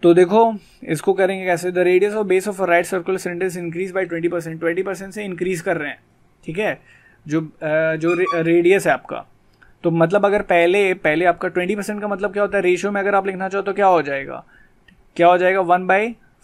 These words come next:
फ़ाइव हो जाएगा, ठीक है। तो अगर पहले रिड्यूस कर रहे हैं ना, इंक्रीज कर रहे हैं, इंक्रीज कर रहे हैं, मतलब पहले अगर पाँच था, अगर रेडियस पहले पाँच था तो बाद में कितना हो गया? इंक्रीज करके छः हो गया,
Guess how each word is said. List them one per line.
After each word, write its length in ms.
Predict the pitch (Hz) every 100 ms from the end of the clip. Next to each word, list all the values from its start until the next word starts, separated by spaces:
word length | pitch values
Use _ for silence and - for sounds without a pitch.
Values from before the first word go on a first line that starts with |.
| - -
फ़ाइव 340 | 170 190 180 - _ _ _ -
हो 100 | 165
जाएगा, 380 | 190 196 214 233 _ _ _ _ _
ठीक 140 | 180
है। 120 | 226 247 _ - - _ _ _
तो 60 | - -
अगर 240 | 160 185 233 -
पहले 560 | 190 175 214 196 208
रिड्यूस 380 | 185 185 220 269
कर 160 | - 156
रहे 80 |
हैं 80 | 151
ना, 200 | 240 165 -
इंक्रीज 380 | 190 196 233 254
कर 140 | 208 156
रहे 80 |
हैं, 60 | 151
इंक्रीज 240 | 170 214
कर 100 | 190
रहे 60 | 165
हैं, 60 | 160
मतलब 180 | 185
पहले 260 | 220 190 208
अगर 180 | 226 226 -
पाँच 240 | 180 190
था, 200 | - 160 135 - _ _ _
अगर 200 | 156 175
रेडियस 300 | 180 175 208
पहले 260 | - 180 196
पाँच 360 | 190 175 190 202
था 60 |
तो 100 | 196
बाद 240 | 170 160 180
में 100 | 202
कितना 240 | 196 -
हो 140 | 196 190
गया? 240 | 202 233 -
इंक्रीज 360 | 170 180 196
करके 260 | - 190 220
छः 240 | - 170
हो 120 | 170
गया, 200 | 156 156